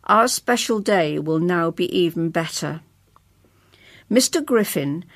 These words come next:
owner of Worcestershire Wedding Cars, has four cars for them to choose from. Two Rolls-Royce Silver Clouds, Grace and George, a Bentley Arnage Red Label,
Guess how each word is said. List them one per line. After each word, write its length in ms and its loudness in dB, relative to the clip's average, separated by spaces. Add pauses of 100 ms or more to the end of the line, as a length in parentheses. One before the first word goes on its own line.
(240)
owner 400 6
of 180 -2
Worcestershire 540 -4
Wedding 440 -4
Cars, 680 -12
has 200 -8
four 540 4
cars 500 -4
for 160 -8
them 220 -4
to 160 -10
choose 460 -2
from. 500 -8 (720)
Two 280 2
Rolls-Royce 880 2
Silver 520 0
Clouds, 920 -4 (180)
Grace 480 0
and 240 -2
George, 720 -4 (600)
a 100 0
Bentley 720 2
Arnage 760 -2
Red 400 -2
Label, 680 -4